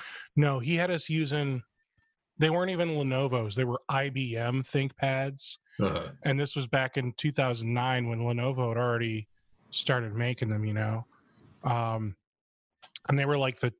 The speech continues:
Speaker 1: T forty or T, what, whatever. Like, the, it was just really old, okay?
Speaker 2: Yeah.
Speaker 1: Like, it was a two thousand four laptop we're using in two thousand and, two thousand and eight.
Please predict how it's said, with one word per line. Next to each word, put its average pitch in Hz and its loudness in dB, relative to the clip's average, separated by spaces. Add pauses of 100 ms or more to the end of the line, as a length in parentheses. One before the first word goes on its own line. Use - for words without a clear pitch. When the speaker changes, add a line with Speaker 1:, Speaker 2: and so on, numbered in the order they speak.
Speaker 1:
T 147 0
forty 139 -2
or 113 -2
T, 135 0
what, 135 0 (320)
whatever. 151 4 (220)
Like, 165 4
the, 180 2
it 269 2
was 269 0
just - -4
really 135 2
old, 110 0
okay? 131 0 (120)
Speaker 2:
Yeah. 151 4 (340)
Speaker 1:
Like, 143 4
it 170 4
was 180 4
a 156 0
two - 2
thousand 185 4
four 151 4
laptop 135 2
we're 120 4
using 120 2
in 113 0
two 139 2
thousand 120 0
and, 104 -2 (1700)
two 147 4
thousand 123 0
and 104 -2
eight. 110 -4